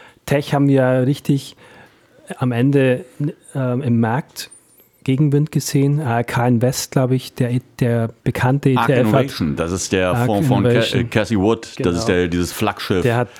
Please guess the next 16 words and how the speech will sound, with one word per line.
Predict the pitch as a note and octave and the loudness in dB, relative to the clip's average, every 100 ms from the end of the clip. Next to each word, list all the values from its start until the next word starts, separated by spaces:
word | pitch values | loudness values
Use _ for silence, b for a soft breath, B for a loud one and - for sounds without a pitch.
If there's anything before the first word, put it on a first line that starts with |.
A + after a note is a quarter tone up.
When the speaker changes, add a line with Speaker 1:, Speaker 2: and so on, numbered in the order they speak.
| - | -6
Speaker 1:
zwischen | B2+ A#2+ C3+ A#2+ | -2 0 0 0
fünfundzwanzig | C#3+ C#3 C3 B2+ C3+ | 2 2 2 0 0
und | B2+ | 0
dreißig | A#2 B2 B2 | 0 -2 -2
Prozent | - - C3+ D#3+ | -4 -2 -2 -2
verloren. | - C3+ A#2 A2+ A#2 | 0 0 2 2 2
Also | A#2+ | 0
es | B2 | 2
war | E3+ | 2
kein | F3+ E3+ | 2 2
leichtes | D3 F3 G#3+ - | 2 0 -2 0
Jahr, | E3+ D#3+ | 2 2
wir | D#3 | 2
haben | C#3+ | 2
uns | D3 - - | -2 -4 -4
da, | C#3 C3+ | -2 -2